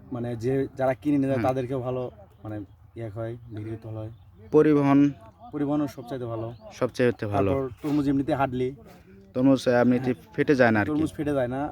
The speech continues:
Speaker 1: তরমুজ উপরে ছালা শক্ত আছে।
Speaker 2: হুম।
Speaker 1: মানে, টিকে বেশি দিন, মানে, রোদেও টিকবে, আবহাওয়া খারাপেও টিকবে।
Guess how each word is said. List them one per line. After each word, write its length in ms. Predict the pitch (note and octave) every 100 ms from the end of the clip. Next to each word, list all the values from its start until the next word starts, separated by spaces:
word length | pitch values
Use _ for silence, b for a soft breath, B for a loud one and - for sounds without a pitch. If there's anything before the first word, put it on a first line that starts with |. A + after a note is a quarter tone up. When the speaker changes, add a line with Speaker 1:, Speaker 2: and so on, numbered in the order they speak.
| -
Speaker 1:
তরমুজ 320 | D3 C3 C3 B2 - -
উপরে 220 | C3 D3 C#3
ছালা 260 | - C#3
শক্ত 260 | B2+ A#2 -
আছে। 240 | A#2+ G#2+ B2 - - - -
Speaker 2:
হুম। 240 | - F2+ G2 -
Speaker 1:
মানে, 140 | A#2
টিকে 260 | A2+ D#3+ D3+
বেশি 200 | D#3 D3
দিন, 180 | C3+ C#3 C3 _ -
মানে, 160 | C3+ B2+
রোদেও 400 | B2 C#3+ C3 D#3
টিকবে, 380 | C#3+ E3 C#3+ E3+ F3+ - _
আবহাওয়া 300 | - B2+ C#3+
খারাপেও 320 | C#3 C3+ C3 C3+
টিকবে। 340 | A#2 F#2+ F#2+